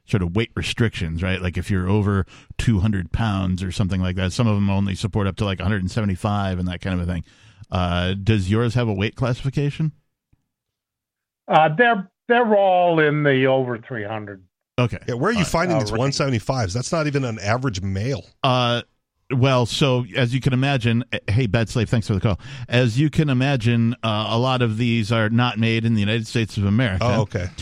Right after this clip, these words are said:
Speaker 1: And so the average human male, you know, overseas, where it's
Speaker 3: An
Speaker 1: in
Speaker 3: average
Speaker 1: countries
Speaker 3: Asian.
Speaker 1: they're made, are smaller.
Speaker 3: Okay.
Speaker 1: For example, uh, however,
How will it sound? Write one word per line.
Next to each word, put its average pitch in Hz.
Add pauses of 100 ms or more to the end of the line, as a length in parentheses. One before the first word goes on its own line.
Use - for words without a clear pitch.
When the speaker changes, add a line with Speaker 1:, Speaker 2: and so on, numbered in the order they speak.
(320)
Speaker 1:
And 113
so 110
the 110
average 117 (120)
human 117
male, 110 (260)
you 113
know, 95
overseas, 107
where 117 (140)
it's 117
Speaker 3:
An 120
Speaker 1:
in 113
Speaker 3:
average 104
Speaker 1:
countries 113
Speaker 3:
Asian. 113
Speaker 1:
they're 151
made, 123 (340)
are 117 (400)
smaller. 156 (380)
Speaker 3:
Okay. 117
Speaker 1:
For 120
example, 104
uh, 113
however, 147